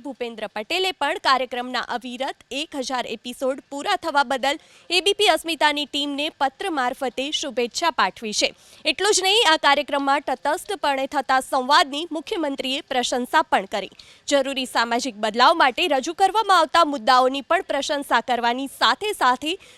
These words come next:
મુખ્યમંત્રીએ પણ નિખાલસપણે આ પત્રમાં લખાણ મોકલ્યું છે, કેમ કે આ કાર્યક્રમ પર કોઈની ટીકા કે પ્રશંસા માટે નહીં, પરંતુ જરૂરી સુધારા અને જ્યાં જ્યાં જરૂર હોય ત્યાં સરકાર અને સમાજનું ધ્યાન દોરવા માટે શરૂ કરાયેલો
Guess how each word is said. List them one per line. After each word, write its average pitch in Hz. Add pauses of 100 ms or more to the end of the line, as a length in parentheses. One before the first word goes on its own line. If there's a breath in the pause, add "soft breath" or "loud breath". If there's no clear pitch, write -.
(100)
મુખ્યમંત્રીએ 349
પણ 339
નિખાલસપણે 294
આ 247
પત્રમાં 254
લખાણ 240
મોકલ્યું 320
છે, 339 (360 loud breath)
કેમ 392
કે 403
આ 359 (100)
કાર્યક્રમ 302 (120)
પર 302
કોઈની 349
ટીકા 294 (100)
કે 330
પ્રશંસા 320
માટે 302
નહીં, 302 (100)
પરંતુ 285
જરૂરી 262
સુધારા 269
અને 262 (120)
જ્યાં 269
જ્યાં 302
જરૂર 277
હોય 269 (340 loud breath)
ત્યાં 392
સરકાર 381 (160)
અને 285
સમાજનું 294
ધ્યાન 285
દોરવા 254
માટે 226
શરૂ 240
કરાયેલો 190